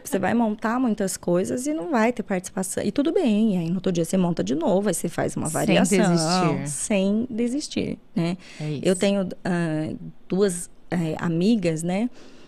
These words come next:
Speaker 1: Os, as crianças autistas, e eles não respondem tanto a dicas visuais, pistas
Speaker 2: Ah.
Speaker 1: visuais, mas a música é um
Speaker 2: Responde.
Speaker 1: fortíssimo aliado pra eles.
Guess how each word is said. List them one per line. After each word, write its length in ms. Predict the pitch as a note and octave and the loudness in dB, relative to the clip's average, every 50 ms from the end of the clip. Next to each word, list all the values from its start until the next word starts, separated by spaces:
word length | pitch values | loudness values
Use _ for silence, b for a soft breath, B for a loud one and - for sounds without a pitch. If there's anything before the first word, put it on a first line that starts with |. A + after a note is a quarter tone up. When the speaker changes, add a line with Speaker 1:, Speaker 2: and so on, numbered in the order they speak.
| B B B B - - | B B B B -12 -8
Speaker 1:
Os, 220 | E3+ E3+ E3 - - - | -6 -6 -6 -4 -4 -4
as 80 | E3 | -4
crianças 380 | - - E3 E3+ E3+ - E3 E3 | -2 0 0 0 0 0 0 0
autistas, 580 | D#3 D#3 D#3 - G#3 A3 A#3 A3 - F#3+ F#3 F#3 | 0 0 0 0 2 2 2 2 2 0 0 2
e 60 | G3+ | 2
eles 280 | G3+ G3+ G3+ G#3+ G#3+ | 2 2 2 2 0
não 120 | A3+ A3 A3+ | 2 2 2
respondem 680 | A3+ A#3+ B3 - - - A#3+ B3+ C#4 C#4+ B3 G#3 F#3+ | 4 2 2 0 -2 -2 0 0 2 2 2 2 2
tanto 680 | F3+ - G3 G#3 A3 A#3+ A#3+ A3 G3+ - - E3 D3+ - - | 0 0 0 0 2 2 2 0 0 0 0 -2 -2 -2 -2
a 540 | - F#3 F#3+ F#3+ F#3 F#3 F#3 F3+ F3 F3 E3+ E3 D#3 | -2 0 0 0 0 0 0 0 0 0 -2 -2 -2
dicas 440 | D#3 F#3 F#3+ - - F3+ F3 E3+ | -4 -4 -4 -2 -2 -2 -2 -2
visuais, 580 | E3 F3+ F3 F#3 F3+ D#3 - - - - - - | -2 -4 -2 -2 -2 -2 -2 -4 -6 -6 -8 -6
pistas 400 | - - E3+ - - E3+ E3+ E3+ | -4 -4 -4 -2 -2 -4 -2 -2
Speaker 2:
Ah. 20 | |
Speaker 1:
visuais, 720 | F#3 F3 E3+ E3+ F3+ E3+ D#3+ D#3+ - - - A3+ - - - - - - - - - | -2 -2 0 2 2 2 2 2 2 2 0 0 -2 -4 -8 -12 -16 -18 -20 -8 -2
mas 520 | - G3+ G3+ G#3 G#3 G#3+ A3 - - - - - - - - | 0 2 2 2 0 0 -2 -2 -4 -6 -10 -18 -12 -6 -2
a 120 | F#3 F#3+ | 0 2
música 800 | G3 G3 G#3+ A#3 B3 C4 A3+ G3+ F#3 F3 - - - - D#3+ D#3+ - _ _ - - _ _ | 2 4 4 4 4 2 2 0 -4 -8 -8 -8 -10 -10 -10 -10 -14 _ _ -20 -20 _ _
é 120 | - F#3 | -2 0
um 160 | G3 G3+ G3+ | 0 0 0
Speaker 2:
Responde. 280 | G#3 G3+ D3+ D3 C#3+ - | 0 -2 -4 -8 -12 -8
Speaker 1:
fortíssimo 800 | - A3 G#3 G#3+ G#3+ - - - - - A#3 A3 - - A#3 A3 | -6 -6 -4 -4 -6 -10 -10 -6 -4 -2 -2 -2 -2 -2 0 0
aliado 540 | G#3 A3 A#3 A3+ G#3 G3+ G3+ G3+ F3+ F3 F3 | 0 2 0 0 0 0 -2 -4 -4 -6 -6
pra 160 | - E3 D#3+ | -4 -2 -2
eles. 460 | - - - - - - - - - | -2 -4 -6 -10 -12 -14 -16 -16 -16